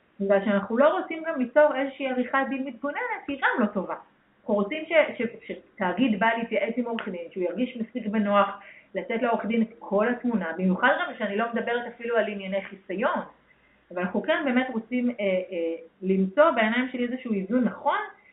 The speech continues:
שבו העמדה לדין להליך מינהלי תהיה באמת באותם מקרים שהרשלנות הנטענת בעניינו של עורך הדין או של רואה החשבון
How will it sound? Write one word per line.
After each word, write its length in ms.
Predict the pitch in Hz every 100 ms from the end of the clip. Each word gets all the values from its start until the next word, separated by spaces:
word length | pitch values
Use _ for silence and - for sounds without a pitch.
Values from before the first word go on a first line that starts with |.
| _ _ _
שבו 360 | 208 190 277
העמדה 560 | 330 226 202 190 214 285
לדין 380 | 240 190 285 247
להליך 340 | 185 196 247 -
מינהלי 580 | 247 240 240 330 453 -
תהיה 240 | 247 285
באמת 320 | 262 240 269 226
באותם 320 | 202 247 247
מקרים 180 | 233 269
שהרשלנות 960 | 220 185 180 - 185 175 196 254 311 311 - _ _ _ 190
הנטענת 760 | 185 190 - 240 262 214 185
בעניינו 460 | 180 180 185 233 214
של 100 | 180
עורך 280 | 180 202 202
הדין 240 | 196 240
או 60 | 220
של 80 |
רואה 180 | 190 226
החשבון 300 | 226 262 392